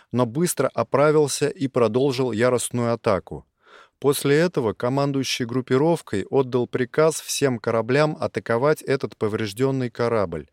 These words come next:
А противник в этот момент бросил все свои корабли на его защиту,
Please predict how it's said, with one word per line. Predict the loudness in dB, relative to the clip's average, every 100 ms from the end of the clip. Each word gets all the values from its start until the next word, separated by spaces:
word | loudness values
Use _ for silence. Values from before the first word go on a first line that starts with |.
| _ _ -20 -20 -12 -8
А |
противник | 0 0 2 0 2 0 0
в | 0
этот | 0 -2
момент | -2 0 -2 -2 -4
бросил | 0 0 0 -4
все | -4 -2 -2
свои | -2 0 0 0
корабли | 0 -2 0 0 0
на | -2
его | -2 -2 -2
защиту, | -2 -2 -4 -4 -6 -8